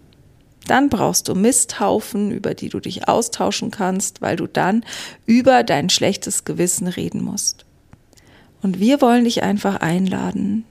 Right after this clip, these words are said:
dass du aufhörst, ein schlechtes Gewissen zu haben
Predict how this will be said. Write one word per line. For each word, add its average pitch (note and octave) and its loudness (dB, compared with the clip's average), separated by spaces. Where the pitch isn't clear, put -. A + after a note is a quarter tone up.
dass F#3+ -2
du - -4
aufhörst, G#3+ 2
ein G#3 0
schlechtes - -4
Gewissen G3 -2
zu A3+ 0
haben A3 -2